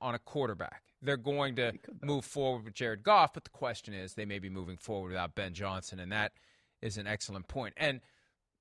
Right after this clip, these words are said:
Speaker 1: you know, even though it worked out for the Jaguars and they got to the playoffs, not taking Aidan Hutchinson with the first overall pick in the draft,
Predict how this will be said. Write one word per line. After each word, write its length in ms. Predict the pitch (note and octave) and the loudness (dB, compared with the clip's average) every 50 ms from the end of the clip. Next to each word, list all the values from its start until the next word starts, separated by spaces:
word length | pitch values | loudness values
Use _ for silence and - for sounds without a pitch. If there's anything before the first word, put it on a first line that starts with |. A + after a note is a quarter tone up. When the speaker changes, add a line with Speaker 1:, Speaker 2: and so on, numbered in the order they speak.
| _ _ | _ _
Speaker 1:
you 60 | - | -20
know, 60 | - - _ _ _ - | -20 -20 _ _ _ 2
even 220 | A3+ B3 C4 C#4 | 2 4 6 8
though 100 | C4+ B3+ | 8 8
it 80 | G#3+ F#3 | 10 10
worked 220 | G#3 G#3+ - - | 10 8 10 10
out 180 | G#3 G#3+ A3 - | 10 10 10 8
for 60 | F3 | 4
the 80 | D#3 | 2
Jaguars 560 | C#3+ C#3 D#3 E3+ F#3+ G3 F3 G3+ G3+ G#3 D#3+ E3 | 6 10 12 12 12 12 10 10 8 8 8 4
and 120 | D#3 D#3 | 2 4
they 140 | D#3+ D#3+ D3 | 4 4 4
got 380 | A#2+ C3 C#3+ C#3+ E3+ E3+ - | 6 8 10 10 10 8 6
to 60 | - D#3+ | 0 -8
the 100 | F3 - | -6 2
playoffs, 640 | - F3 E3+ F3 F3 F#3+ G3+ G#3 - - - - _ _ _ _ _ _ _ _ _ _ _ _ _ _ _ _ _ _ _ _ _ _ _ _ - | 6 8 8 10 10 8 6 4 2 -6 -14 -16 _ _ _ _ _ _ _ _ _ _ _ _ _ _ _ _ _ _ _ _ _ _ _ _ -12
not 380 | A#2+ B2+ C3+ D#3 D#3 F3+ F#3 - | -6 0 6 8 8 8 8 6
taking 340 | - F3+ F#3 F3+ F3+ F3+ F3 | 6 4 4 4 4 2 2
Aidan 220 | F3 F3+ F3 D#3+ | 2 2 2 4
Hutchinson 460 | D3+ D#3+ E3 - F#3+ F#3+ - G#3 G3 | 4 4 4 2 -2 -4 -2 -2 -2
with 80 | F#3 F3 | -2 -4
the 60 | - | -2
first 260 | - F#3+ F3+ E3 - | 0 0 2 2 2
overall 240 | F#3 E3 D#3+ E3 D#3+ | 4 6 6 6 6
pick 180 | - F3+ F3+ E3+ | 6 4 2 2
in 60 | E3 | 0
the 80 | D#3+ | 0
draft, 420 | C#3 D#3 E3 E3 F3 F#3 F3+ - | 4 6 8 8 8 6 4 0